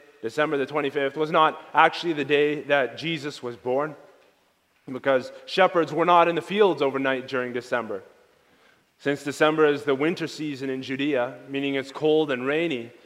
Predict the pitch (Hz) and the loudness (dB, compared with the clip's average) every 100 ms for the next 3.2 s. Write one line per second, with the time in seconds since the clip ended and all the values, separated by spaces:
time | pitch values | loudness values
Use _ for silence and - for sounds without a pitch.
0 | - - 127 143 147 143 151 160 151 - | -20 -8 0 2 2 0 2 2 2 2
1 | 175 156 147 - - - 214 233 156 110 | 4 4 4 -4 -8 4 4 4 0 -4
2 | - - - 127 117 107 120 107 85 - | -4 -16 -4 0 0 0 2 2 0 -8
3 | - - | -20 -20